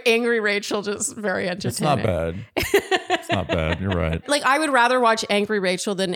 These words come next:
Speaker 1: angry Kat.
Speaker 2: Oh, totally.
Speaker 1: Yeah.
Speaker 2: Angry Kat's just angry.
Speaker 1: It lacks a flavor. It's just generic anger. While
Speaker 2: Yeah.
Speaker 1: I feel like Rachel, I'm like, "I see why you're upset and I would never react the way you're reacting, but I totally understand it and it's entertaining."
Speaker 2: Yeah, it's extra.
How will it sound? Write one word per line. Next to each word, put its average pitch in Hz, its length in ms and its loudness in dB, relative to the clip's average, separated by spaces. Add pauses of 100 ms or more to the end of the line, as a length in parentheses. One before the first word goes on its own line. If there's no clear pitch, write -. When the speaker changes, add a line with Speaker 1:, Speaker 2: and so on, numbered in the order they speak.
Speaker 1:
angry 175 340 -4
Kat. 151 380 -4 (160)
Speaker 2:
Oh, 117 140 4
totally. 92 580 -2 (140)
Speaker 1:
Yeah. 220 240 0
Speaker 2:
Angry 139 300 2
Kat's 123 380 -2
just 95 180 -4
angry. 104 500 -2
Speaker 1:
It - 160 -2
lacks 285 340 0
a 302 60 -2
flavor. 240 640 -2
It's - 220 -2
just - 280 -4
generic 202 540 0
anger. 202 520 -2
While 208 260 2
Speaker 2:
Yeah. - 60 -2
Speaker 1:
I 190 120 0
feel 196 500 -4
like 175 440 -2
Rachel, 180 640 -4
I'm 165 180 -4
like, 170 360 -6
"I 247 160 2
see 254 300 -2
why 240 160 2
you're 220 160 0
upset 214 320 -2
and 202 100 -2
I 190 80 0
would 190 160 -2
never 190 400 -2
react 175 520 -2
the 190 80 -4
way 185 160 -2
you're 185 120 -2
reacting, 185 540 -2
but 190 120 -2
I 180 100 -2
totally 196 520 -4
understand 170 560 -4
it 196 160 -2
and 175 140 -4
it's 165 120 -6
entertaining." 156 680 -8
Speaker 2:
Yeah, 107 140 2
it's 123 140 -2
extra. - 540 -6